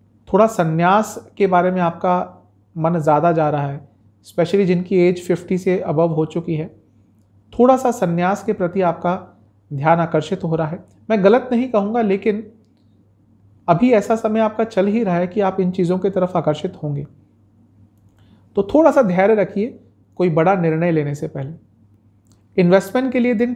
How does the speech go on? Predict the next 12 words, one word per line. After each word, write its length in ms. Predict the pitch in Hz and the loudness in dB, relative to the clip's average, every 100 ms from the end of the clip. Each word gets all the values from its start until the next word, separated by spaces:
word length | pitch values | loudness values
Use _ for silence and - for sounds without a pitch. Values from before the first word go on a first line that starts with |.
| 247 | -2
ठीक 200 | 233 233 | -4 -2
ठाक 220 | - 226 202 | -4 -4 -6
है, 60 | 294 - _ _ _ _ _ _ _ _ _ _ _ - - _ _ _ _ _ _ _ _ - - _ | -10 -16 _ _ _ _ _ _ _ _ _ _ _ -20 -20 _ _ _ _ _ _ _ _ -20 -20 _
कर 100 | 233 | 2
सकते 300 | 254 247 - | 4 0 0
हैं 100 | 233 | 0
इन्वेस्टमेंट, 440 | 226 208 196 240 226 | 0 0 -2 -4 -2
लेकिन 240 | 208 220 | -2 0
बड़ी 180 | 175 202 | 2 2
इन्वेस्टमेंट 460 | 208 170 165 180 160 | 0 -2 -2 -4 -4
मत 120 | 156 | -6
कीजिएगा। 460 | - 151 151 160 | -8 -6 -4 -6